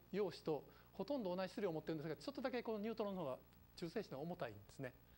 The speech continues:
で、この自然界にこの中性子を置いてきますと、この陽子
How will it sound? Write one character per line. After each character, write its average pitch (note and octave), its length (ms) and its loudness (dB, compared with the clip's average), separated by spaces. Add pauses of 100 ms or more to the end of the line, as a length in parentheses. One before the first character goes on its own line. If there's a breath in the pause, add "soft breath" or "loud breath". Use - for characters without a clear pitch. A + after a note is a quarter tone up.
(480 loud breath)
で、 G3 220 4
こ G#3 200 -4
の G#3 60 0
自 - 140 -6
然 C4+ 220 0
界 G3 260 2
に G3 100 0
こ G3+ 80 -2
の F3 100 0
中 F#3 180 -2
性 G#3+ 160 0
子 F#3 100 0
を E3 40 4
置 F3 60 4
い E3+ 40 -4
て F#3 80 2
き F3 80 -4
ま E3 100 0
す - 80 -12
と、 - 220 2 (760)
こ - 100 -8
の F#3 100 0
陽 A#3 120 0
子 A3+ 260 -4